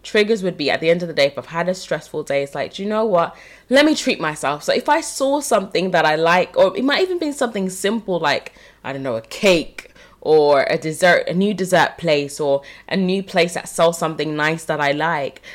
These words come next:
I might be then prone to spend because I've had a bad day. And in my head, my brain is telling me, "Treat yourself. This is gonna make you feel better. Buy that thing, eat that thing, you know, it's sweet, it's gonna make you feel better." So again,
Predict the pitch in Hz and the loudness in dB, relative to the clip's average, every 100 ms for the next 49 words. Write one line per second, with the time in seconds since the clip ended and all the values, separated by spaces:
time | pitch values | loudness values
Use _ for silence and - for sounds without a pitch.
0 | - - 214 220 226 254 214 196 190 190 | -6 0 2 2 0 -2 0 -2 -4 -2
1 | 180 185 180 - 240 254 240 175 165 147 | -2 -2 -6 -4 0 0 0 -2 -2 -2
2 | 147 202 233 165 151 147 151 165 165 190 | 0 -2 0 0 -2 -2 0 0 0 -2
3 | 233 269 254 190 151 165 - - - 196 | 0 0 -2 -2 -4 -6 -14 -12 -2 0
4 | 226 233 220 196 - 196 175 165 151 - | 2 0 0 -2 -2 0 0 -2 -6 -10
5 | - 269 269 240 - 185 180 - 202 - | -8 -6 -4 -4 0 0 0 -4 -8 0
6 | 254 247 165 - 202 - 180 170 160 - | 2 2 -2 -6 -6 0 2 2 -2 -4
7 | 165 170 - - - 202 262 254 - 175 | -10 -10 -20 -4 4 6 6 4 0 0
8 | 165 170 - - 285 294 202 - - 175 | 0 -2 -8 -6 -4 0 0 0 0 0
9 | 165 175 175 - - 196 180 165 - - | 0 -4 -8 -18 -4 2 4 4 0 -6
10 | 247 262 269 - - 202 185 - 175 156 | -2 -2 -2 -4 -2 0 0 -2 -6 -6
11 | 139 92 - 67 - - - - - 214 | -6 -8 -10 -16 -16 -20 -18 -4 2 2
12 | - 190 247 247 185 165 | 2 0 2 2 2 -2